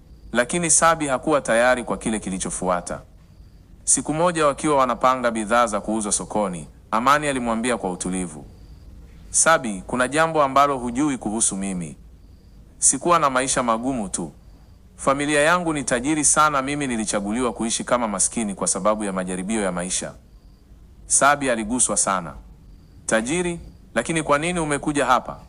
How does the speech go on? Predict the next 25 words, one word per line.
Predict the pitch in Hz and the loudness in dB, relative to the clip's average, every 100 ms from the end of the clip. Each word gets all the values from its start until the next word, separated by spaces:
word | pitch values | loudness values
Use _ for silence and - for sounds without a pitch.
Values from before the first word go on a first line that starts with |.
| - | -4
Na | 110 | -2
kwa | 110 131 | 2 0
nini | 165 165 | 0 -4
hukutafuta | 135 117 107 - 135 113 | -4 -2 -2 -2 -4 -2
pesa | 101 98 | -2 -2
zako?" | 92 90 - 76 - - - - - - - - - - | 0 -2 -2 -10 -12 -20 -20 -20 -20 -20 -20 -20 -8 0
Amani | 110 127 147 147 | 2 4 4 2
alitabasamu | 123 113 110 107 - 123 120 107 | -2 -2 0 0 2 2 2 -2
kwa | 95 | -4
huzuni. | 98 90 90 80 71 - - - - - - - | -4 -6 -6 -10 -14 -20 -20 -20 -20 -20 -20 -10
"Nilitaka | - 135 131 180 180 | -4 -2 2 2 2
kuona | - 143 147 139 | 0 0 2 2
ni | 120 | 0
nani | 117 135 139 131 | 2 2 2 0
anayeweza | 117 110 113 110 107 | 0 0 -2 -2 -4
kunisaidia | 104 95 98 95 113 104 95 | -2 -2 -2 -4 -2 -2 -2
bila | 104 95 | -4 -4
kujali | 92 98 92 | -4 -2 -2
mali | 87 85 90 | -4 -4 -4
yangu. | 90 85 80 71 - - - - - - - - | -4 -6 -10 -14 -18 -20 -20 -20 -20 -20 -20 -10
Nilitaka | 120 135 143 170 165 | -4 -2 2 2 2
kuona | - 135 135 117 | 0 0 2 2
moyo | 117 110 | 0 0
wa | 95 | -2
kweli. | - 92 85 76 | -2 -4 -4 -10